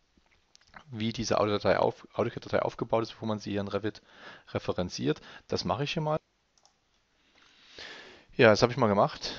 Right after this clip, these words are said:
Hier sieht man jetzt die autocad-Datei. Man muss dazu sagen, diese autocad-Datei wurde automatisch von Archicad erzeugt. Äh, das ist immer, das hat immer so,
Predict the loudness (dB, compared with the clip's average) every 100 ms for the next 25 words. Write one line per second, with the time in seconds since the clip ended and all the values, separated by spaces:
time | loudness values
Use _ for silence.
0 | -12 -6 -6 -4 -2 2 2 2 0 -2
1 | 0 0 0 -2 -2 2 2 2 -4 -6
2 | -4 0 2 2 2 2 4 2 2 0
3 | 0 -2 -6 -6 -2 0 0 -2 -6 -8
4 | -6 -4 -4 -4 -4 -4 -4 -4 -4 -6
5 | -18 -12 -8 -8 -10 _ _ _ _ -6
6 | -6 -4 -8 -6 -4 -4 -6 -12 -12 -14
7 | -14 -12 -12 -8 -8 -8